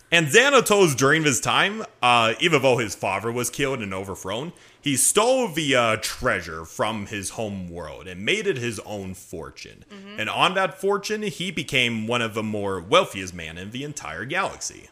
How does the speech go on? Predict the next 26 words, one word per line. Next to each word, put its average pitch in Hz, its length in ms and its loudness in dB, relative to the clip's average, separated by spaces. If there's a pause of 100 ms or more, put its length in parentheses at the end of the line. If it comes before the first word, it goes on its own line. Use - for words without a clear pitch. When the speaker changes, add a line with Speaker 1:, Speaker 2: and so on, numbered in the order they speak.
Speaker 2:
Oh, 220 260 -8 (180)
shit. 233 360 -4
Speaker 1:
And 131 100 2
he 165 100 0
even 131 340 0
founded 107 360 -2
his 135 280 0
own 95 300 -8
corporation, 113 880 -4 (120)
uh, 92 320 -2
well, 165 180 10
okay, 98 200 0
company, 85 500 -6 (100)
um, 92 260 -6
called 143 320 0
the 143 160 0
Off-World 120 640 -2
Mining 175 360 -6
Corporation. - 800 -16 (220)
Speaker 2:
Okay. 208 360 -8 (180)
Speaker 1:
Which 226 240 2
does, 185 320 6
uh, 139 200 0
as 117 200 2
the 113 80 -4
name 92 440 -8